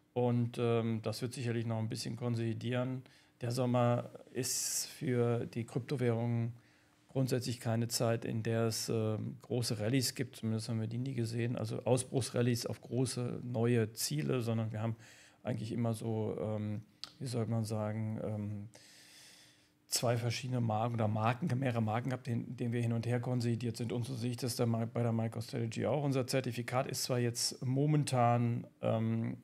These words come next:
im Minus, dieses Zertifikat wird auch gleich angeblendet, aber ich sehe noch einmal, äh, bei der Aktie mittelfristig, äh, das Potenzial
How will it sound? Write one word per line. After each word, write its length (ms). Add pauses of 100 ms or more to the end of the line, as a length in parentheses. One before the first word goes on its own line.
im 140
Minus, 480
dieses 260
Zertifikat 460
wird 100
auch 80
gleich 160
angeblendet, 500 (140)
aber 580 (120)
ich 140
sehe 300
noch 200
einmal, 440 (600)
äh, 280 (140)
bei 160
der 180
Aktie 500
mittelfristig, 920
äh, 240 (140)
das 140
Potenzial 640